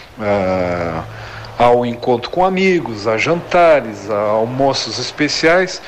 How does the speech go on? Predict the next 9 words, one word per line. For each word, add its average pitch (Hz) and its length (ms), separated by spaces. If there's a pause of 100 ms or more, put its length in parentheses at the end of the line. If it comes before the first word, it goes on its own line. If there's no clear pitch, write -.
(300)
e 175 80
nas 185 260
outras 165 360
refeições. 107 800 (100)
Então 151 300
você 156 360
hoje, 127 340
se - 100
você, 156 340